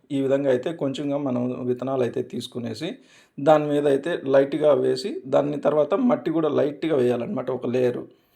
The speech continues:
అప్పుడే విత్తనం బాగా పెరుగుతుందన్నమాట. చూడండి ఈ విధంగా అయితే మనం పైన వేయాలి విత్తనాలు. ఇవి చాలా సెన్సిటివ్‌గా ఉన్నాయి ఈ విత్తనాలు అయితే. సీడ్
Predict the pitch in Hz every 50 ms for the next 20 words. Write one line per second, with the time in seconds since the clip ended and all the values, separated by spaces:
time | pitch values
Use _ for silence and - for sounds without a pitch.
0 | _ _ _ _ _ _ - - 139 135 - - 165 175 202 226 - - - _
1 | _ _ - 123 139 135 - 175 160 160 185 185 143 135 143 147 147 147 - 147
2 | 139 143 143 143 - 131 123 117 117 117 117 120 - - - - - - _ _
3 | _ _ _ _ _ _ _ _ _ - - 139 135 131 127 127 139 156 151 -
4 | - - - - - - 135 135 135 135 131 135 135 139 135 127 127 - 165 156
5 | 139 131 127 139 160 - - - _ _ _ _ _ _ - 151 147 147 139 135
6 | 135 135 135 127 120 120 120 120 - 233 - 123 120 120 - - 139 139 135 139
7 | 143 135 127 120 - 131 104 120 135 139 151 165 165 - 165 151 143 - - 175
8 | 165 156 147 143 139 127 127 127 120 120 - 135 127 127 120 120 117 - - 143
9 | 165 - - _ _ _ _ _ _ _ _ _ _ _ _ - - - - 151
10 | 156 160 160 -